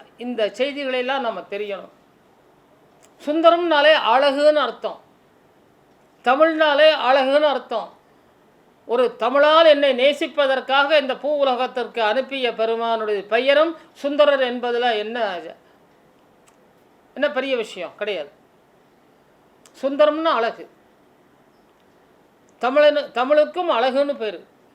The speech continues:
த-, தமிழுக்கு அழகா இருந்தா மட்டும் போதாது, அது அமிர்தத்தின் குணத்தையும் உடையது. தமிழை படிக்கிறவன் சாகவே மாட்டான், இவன் தமிழும் சாகாது.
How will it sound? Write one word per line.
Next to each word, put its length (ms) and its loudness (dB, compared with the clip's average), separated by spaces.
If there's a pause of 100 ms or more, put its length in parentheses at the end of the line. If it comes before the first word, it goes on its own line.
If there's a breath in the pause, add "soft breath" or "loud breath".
(640)
த-, 200 -18
தமிழுக்கு 460 0
அழகா 460 2
இருந்தா 260 2
மட்டும் 320 -2
போதாது, 500 -2
அது 240 -2
அமிர்தத்தின் 800 -4
குணத்தையும் 520 -4
உடையது. 440 -8 (580)
தமிழை 300 2
படிக்கிறவன் 500 -2
சாகவே 420 4
மாட்டான், 380 -6 (1160)
இவன் 320 -2
தமிழும் 460 2
சாகாது. 440 -2